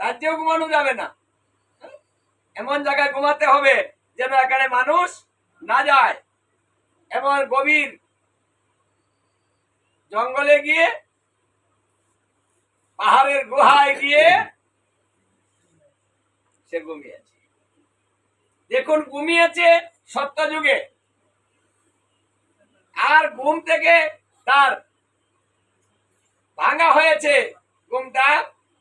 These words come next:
দাপর যুগের শেষ প্রান্তে। তাহলে কয়েক লক্ষ বছর কিন্তু সে ঘুমালো, বহু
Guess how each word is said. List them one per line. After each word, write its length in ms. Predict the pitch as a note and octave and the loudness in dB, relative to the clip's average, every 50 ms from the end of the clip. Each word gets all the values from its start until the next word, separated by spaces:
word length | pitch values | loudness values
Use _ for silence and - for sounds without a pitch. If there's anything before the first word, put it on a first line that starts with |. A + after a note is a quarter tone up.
| _ _ _ _ _ _ _ _ _ _ _ _ _ _ _ - | _ _ _ _ _ _ _ _ _ _ _ _ _ _ _ -4
দাপর 300 | - B3 C4 C#4+ D4 D4 C#4+ C#4 | -2 -2 0 2 0 0 0 -2
যুগের 260 | C#4 C#4 C4+ C4+ B3+ A#3+ - | -4 -2 -2 -2 -2 -2 -4
শেষ 140 | A#3+ B3 A3+ - _ | -4 -4 -4 -6 _
প্রান্তে। 340 | - F#3 E3+ - _ _ _ _ _ _ _ _ _ _ _ _ _ _ _ _ _ _ _ _ _ _ _ _ _ _ _ _ _ _ _ _ _ _ _ _ _ _ _ _ - | -14 -14 -14 -14 _ _ _ _ _ _ _ _ _ _ _ _ _ _ _ _ _ _ _ _ _ _ _ _ _ _ _ _ _ _ _ _ _ _ _ _ _ _ _ _ -10
তাহলে 180 | A3+ A#3 C#4 C#4 C#4 - | -6 -4 -4 -4 -4 -2
কয়েক 280 | B3 C4 C#4 D4 D4 D4 C#4 C#4 C#4+ | -2 0 2 0 0 -2 -2 -2 -2
লক্ষ 180 | D4 C#4+ - D#4+ D4+ D4 | -2 -2 -2 -2 -2 -2
বছর 220 | D4 B3 - D4 C#4+ C#4 | -2 -4 -2 -4 -4 -4
কিন্তু 200 | C#4+ C#4+ - C#4 C4+ A#3 | -6 -12 -14 -10 -6 -6
সে 80 | D4 C#4+ - | -6 -4 -2
ঘুমালো, 300 | D4 D#4 D4 B3+ - - - _ _ _ _ _ _ _ _ _ _ _ _ _ _ _ _ _ _ _ _ _ _ _ _ _ _ _ _ _ _ _ _ _ _ _ _ _ _ _ _ _ _ _ _ _ _ _ _ A#3 | -2 -2 -2 -2 -4 -8 -16 _ _ _ _ _ _ _ _ _ _ _ _ _ _ _ _ _ _ _ _ _ _ _ _ _ _ _ _ _ _ _ _ _ _ _ _ _ _ _ _ _ _ _ _ _ _ _ _ -4
বহু 220 | B3+ C#4 D#4+ F4 | -2 0 0 0